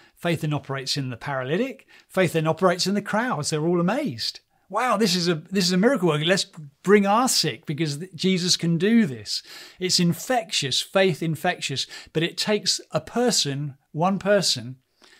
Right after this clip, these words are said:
to begin that process. That's the way faith operates. And so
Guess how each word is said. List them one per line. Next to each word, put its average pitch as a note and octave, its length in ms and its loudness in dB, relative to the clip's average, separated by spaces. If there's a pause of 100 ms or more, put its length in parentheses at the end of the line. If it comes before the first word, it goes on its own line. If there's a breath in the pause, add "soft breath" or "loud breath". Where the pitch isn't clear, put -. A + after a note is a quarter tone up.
(640 soft breath)
to C#3+ 120 -6
begin C#3 320 -2
that B2 200 -8
process. - 600 -10 (480 soft breath)
That's C#3+ 180 -4
the D3+ 100 -4
way C#3 380 -4
faith - 560 -10 (500 loud breath)
operates. B2 720 -8 (920 loud breath)
And E3 120 0
so F3 400 0